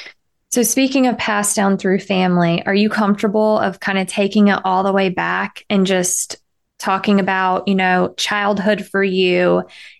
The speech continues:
and the mindset, you know, going through school and the challenges that you face and how that set you up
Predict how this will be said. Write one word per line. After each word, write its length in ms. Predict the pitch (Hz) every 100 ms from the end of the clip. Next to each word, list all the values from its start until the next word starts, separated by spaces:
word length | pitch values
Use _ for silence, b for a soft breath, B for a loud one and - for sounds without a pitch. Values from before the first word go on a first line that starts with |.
| -
and 120 | 214
the 60 | 202
mindset, 840 | 196 196 208 202 214 190 - -
you 60 | 202
know, 200 | 185 180
going 360 | - 190 185
through 200 | 185 180
school 600 | 175 - - 208 208 196
and 160 | 185 175
the 60 |
challenges 760 | 180 - 202 196 185 185 180 175
that 120 | 214
you 160 | - 190
face 380 | 185 190 190 -
and 100 | 185
how 360 | - 240 262
that 280 | 254 220 -
set 260 | - 214 202
you 200 | 202 185
up 320 | 180 170 -